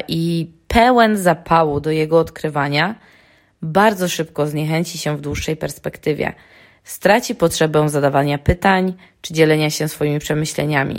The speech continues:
Jako nauczyciele stwarzajmy i szanujmy przestrzeń dziecka do zaspokajania jego ciekawości oraz bycia samodzielnym. Jak więc nie zabijać ciekawości? Ta naturalna predyspozycja naszych uczniów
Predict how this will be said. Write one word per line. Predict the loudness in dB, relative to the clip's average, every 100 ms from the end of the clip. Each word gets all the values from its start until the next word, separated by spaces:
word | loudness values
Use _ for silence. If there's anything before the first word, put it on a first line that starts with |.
| -8 -2
Jako | -2 2 0
nauczyciele | 0 -4 -6 0 2 2 0 -6
stwarzajmy | -20 -8 0 2 4 4 2 0
i | -2
szanujmy | -2 0 0 -2
przestrzeń | -4 -4 -4 -2 -4 -2
dziecka | -4 -4 -4
do | -2 0
zaspokajania | -2 -2 -8 -2 2 2 4
jego | 2 2 -2
ciekawości | -4 -4 -4 0 -2 -4 -6 -6 -6 -16 _ _ _ 2
oraz | 4 4 0
bycia | -4 -4 0 0 0 -4 -10
samodzielnym. | -2 0 2 2 2 0 -6 -8 _ _ _ -2
Jak | 2 2 2
więc | 2 2 2 0
nie | 2
zabijać | 2 2 2 2 0
ciekawości? | -6 -2 2 4 2 -4 -10 -12 _
Ta | 0 4 2 2
naturalna | 0 0 2 4 4 2
predyspozycja | -2 -6 -6 -8 -6 -6 -2 0
naszych | 0 -2 -6 -8
uczniów | -10 -10 -6 -6 -6